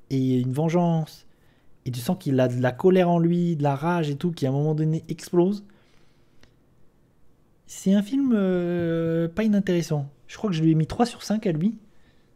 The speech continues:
parce que, euh, j'y vois plein de choses. C'est adapté d'un film, d'un, d'un livre. Je l'ai pas dit, mais c'est adapté d'un livre. Et, euh, je pense que ça a son importance.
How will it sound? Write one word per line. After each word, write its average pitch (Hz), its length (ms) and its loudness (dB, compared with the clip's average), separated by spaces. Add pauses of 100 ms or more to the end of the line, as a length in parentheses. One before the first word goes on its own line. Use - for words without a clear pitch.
parce - 220 -4
que, 208 100 0
euh, 139 960 4
j'y 120 160 0
vois 139 160 4
plein 196 140 2
de 220 80 2
choses. 196 220 4
C'est 147 120 0
adapté 254 240 4
d'un 208 120 8
film, 170 240 0 (120)
d'un, 135 240 6
d'un 120 380 4
livre. - 260 -2 (840)
Je - 120 -8
l'ai 143 60 -2
pas 170 100 0
dit, 190 120 2
mais 160 100 4
c'est - 160 -4
adapté 180 400 -2
d'un 175 120 2
livre. 120 200 -4 (1600)
Et, 127 140 6
euh, 110 400 4
je - 100 -10
pense 196 200 0
que - 80 0
ça 143 160 2
a - 20 4
son 143 160 0
importance. 143 500 0